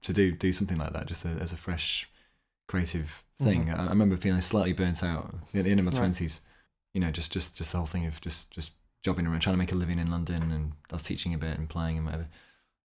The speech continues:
Speaker 1: But I, I needed, I just needed a fresh burst of something, you know. Um, it was around that time that I met Becky, actually, Becky Amzelicu. So it was, I had, I had all these things going on at once.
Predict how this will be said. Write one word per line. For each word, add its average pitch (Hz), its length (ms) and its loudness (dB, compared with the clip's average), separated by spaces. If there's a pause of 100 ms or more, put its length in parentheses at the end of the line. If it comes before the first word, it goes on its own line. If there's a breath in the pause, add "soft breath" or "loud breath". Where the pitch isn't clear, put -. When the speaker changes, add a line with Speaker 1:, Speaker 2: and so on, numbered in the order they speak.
(160)
Speaker 1:
But - 120 -4
I, - 20 2
I 95 160 4
needed, 98 320 4
I 95 60 2
just - 120 -2
needed 98 280 6
a 90 100 2
fresh 95 300 0
burst 95 280 2
of 90 80 -2
something, 85 360 -2 (280)
you 92 80 -4
know. 82 100 -4 (420)
Um, 87 260 -4
it 85 40 -2
was 104 100 2
around 127 200 10
that 98 100 4
time 104 220 6
that 95 80 4
I 92 40 4
met 85 200 4
Becky, 92 280 2
actually, 73 280 -2 (300)
Becky 85 180 -6
Amzelicu. 82 500 -4
So 87 120 -2
it 85 80 -2
was, 90 100 0
I 95 120 2
had, 92 120 0
I 95 80 0
had 95 100 2
all 101 100 6
these 92 120 2
things 90 220 0
going 82 160 0
on 82 80 2
at 71 80 -2
once. 82 260 -4